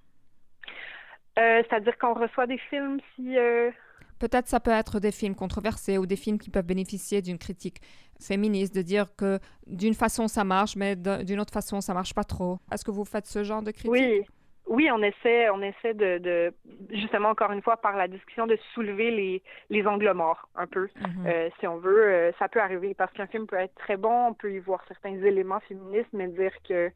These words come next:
Speaker 1: là, ça achoppe à certains moments. Euh, puis on essaie vraiment de, d'être critique, nous aussi, quand on visionne les films, mais par la discussion aussi, euh, permettre ce genre de, de réflexion-là également,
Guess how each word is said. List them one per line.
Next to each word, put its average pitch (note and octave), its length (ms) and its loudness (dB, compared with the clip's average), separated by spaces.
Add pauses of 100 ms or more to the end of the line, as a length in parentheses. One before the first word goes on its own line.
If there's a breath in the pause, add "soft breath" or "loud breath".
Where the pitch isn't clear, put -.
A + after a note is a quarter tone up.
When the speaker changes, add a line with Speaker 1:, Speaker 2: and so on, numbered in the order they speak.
(500 loud breath)
Speaker 1:
là, G#3 260 4
ça F3+ 140 2 (100)
achoppe G3+ 380 -2
à F3+ 140 2
certains F3+ 280 -10
moments. E3 300 -10 (420 loud breath)
Euh, D#3+ 380 -2
puis - 180 -2
on E3+ 120 -2
essaie F3 240 -4
vraiment F3 280 -6
de, E3 400 2 (260 soft breath)
d'être F3+ 200 2 (120)
critique, - 600 0 (140)
nous G#3+ 180 4
aussi, A#3 320 2
quand G3+ 160 0
on F#3 40 -4
visionne F#3+ 320 -6
les F#3+ 100 -2
films, C#4+ 280 -2
mais F#3+ 140 0
par G3 240 -2
la F#3 140 -2
discussion F#3 580 -12 (160)
aussi, F#3 180 -4
euh, D#3+ 120 -2 (400 loud breath)
permettre F3+ 420 -2
ce F#3 80 0
genre F3 300 -4
de, D#3+ 320 -2 (300 soft breath)
de F3+ 280 4 (480)
réflexion-là F#3 720 -2
également, D#3 360 -6